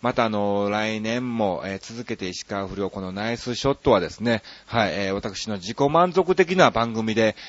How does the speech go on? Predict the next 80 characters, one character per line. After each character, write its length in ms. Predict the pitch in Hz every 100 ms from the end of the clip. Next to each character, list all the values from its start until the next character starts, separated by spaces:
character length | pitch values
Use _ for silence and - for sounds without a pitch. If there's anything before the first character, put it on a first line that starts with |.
| -
え 320 | 104 101 101 95
ー、 0 |
頑 180 | 117
張 80 | 110
っ 60 | 107
て 260 | 113 107
い 60 | 104
き 80 | -
た 120 | 110
い 60 | 104
と 120 | 98
思 140 | 98 117
い 80 |
ま 140 | 123 120
す 120 | 135
ん 60 | 113
で、 180 | 92 - - -
ま 80 | 110
あ、 20 |
だ 160 | 113
ら 120 | 117 113
だ 100 | 104
ら 100 | 87
だ 140 | 95
ら 140 | 123 160
だ 120 | 180
ら、 180 | 113 -
え 140 | 95
ー、 140 | - 110
喋 80 | 117
っ 20 |
て 160 | -
る 80 | 127
だ 100 | 151
け 80 | 131
で 140 | 135
す 60 | 139
け 100 | 147
ど 100 | 117
も、 200 | 107 92 - - - -
ま 160 | 208 202
あ、 20 |
あ 40 |
の、 200 | 151 139
売 100 | 208
れ 120 | 294 -
て 80 |
も 160 | 202 131
多 120 | 120
分 180 | 135 131
僕 200 | 107 104
こ 200 | - 165
う 60 | 185
い 80 | 175
う 40 |
状 200 | 156 170
態 180 | 170 170
で、 180 | 180 160
こ 140 | 175
の 120 | 175
番 260 | 131 135 143
組 120 | 143
だ 140 | 139
け 80 | 151
は 80 | 151
こ 120 | 131
れ 60 | 127
を 60 |
や 60 | 131
っ 20 |
て 120 | 127
い 40 | 139
き 60 |
た 80 | 170
い 40 | 156
と 60 |
思 140 | 90 95
い 20 |
ま 140 | 104
す。 160 | -